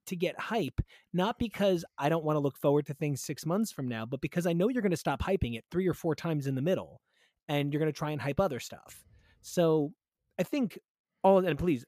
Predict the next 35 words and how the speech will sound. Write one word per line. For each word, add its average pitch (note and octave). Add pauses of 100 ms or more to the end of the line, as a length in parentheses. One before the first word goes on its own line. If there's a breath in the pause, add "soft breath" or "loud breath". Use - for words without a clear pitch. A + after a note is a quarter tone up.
have E3
as D3
many E3+
responses C#3+
as B2
you C3+
want. C#3
I C#3
think C#4+ (120)
I E3
just C4+
wanna G3
say F3+
that, C3+
like, B2
I'm C3+
definitely A3
not B2+
walking B2
away A2+
from G#2+
X-Men. F#2 (360)
I've C#3+
read D#3
a D3
ton A3
of G#3
what's F3
come D3+
out B2
for B2+
Fall A#2+
of A2+
X A2+
already. A2